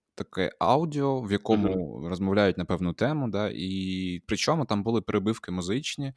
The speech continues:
Speaker 1: і це
Speaker 2: Мгм.
Speaker 1: було супер класно. Ну, прям, м, прям те, що, те, що тоді я ніде, здається, такого ніколи ніде не бачив.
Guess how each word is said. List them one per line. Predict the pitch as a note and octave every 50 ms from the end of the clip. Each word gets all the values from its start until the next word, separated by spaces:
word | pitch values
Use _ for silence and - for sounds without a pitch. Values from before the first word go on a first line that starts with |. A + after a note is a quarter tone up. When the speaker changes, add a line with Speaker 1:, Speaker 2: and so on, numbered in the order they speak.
| _ G2+
Speaker 1:
і | G#2 G2 G2+ G#2
це | G2 A#2
Speaker 2:
Мгм. | A#2
Speaker 1:
було | A#2+ A2+ A2+
супер | - - C3+ B2 - F#2+ -
класно. | - D2 B1 - - - - -
Ну, | G2+ G#2+ -
прям, | - - G2+ G2 F#2+ F#2 E2+ E2+ D#2+ - - _ _ _ _ F2 F2+ G#2 _ _
м, | - C2+ F2 F2 -
прям | - G#2 G2+ G2 F#2+
те, | - A#2+
що, | A#2 - - - G2 - -
те, | - A#2
що | - - - A2 G2+ F2+ - - - - - _ _ _ _ _ -
тоді | A2+ A2 G2 G2 A#2 D#3+ E3+ C#3
я | G#2 G2+ A2
ніде, | A2 G2+ G2+ G#2 G#2 G#2 G2+ G2+ G#2 A2 A#2 A2 F#2 G#2+ G2+ A2
здається, | G2 F2 F#2+ F#2+ F#2 - E2+
такого | - - - F#2 F2+ E2+ F2+
ніколи | F2 F2+ F#2 F#2+ - - _ - F#2+ F#2+ F#2+ F#2 F2
ніде | F2 F2 F2 E2+ E2+ F2 E2+
не | E2+ E2
бачив. | D#2+ G#2 C#3 D#3+ - - A#2 -